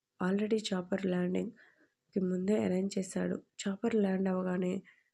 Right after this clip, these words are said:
తను దిగి ఫ్లైట్‌తో "ఒక గంటలో వచ్చేస్తాం"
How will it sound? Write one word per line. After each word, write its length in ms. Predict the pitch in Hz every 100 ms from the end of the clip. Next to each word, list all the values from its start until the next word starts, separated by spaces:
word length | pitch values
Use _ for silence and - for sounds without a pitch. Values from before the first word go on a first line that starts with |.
| _ _
తను 180 | 208 196
దిగి 300 | 190 190 202 196 -
ఫ్లైట్‌తో 560 | - 190 190 _ 196 180 190 - - _ _ -
"ఒక 160 | 208
గంటలో 440 | 208 190 190 208 220
వచ్చేస్తాం" 540 | 202 - 185 180 185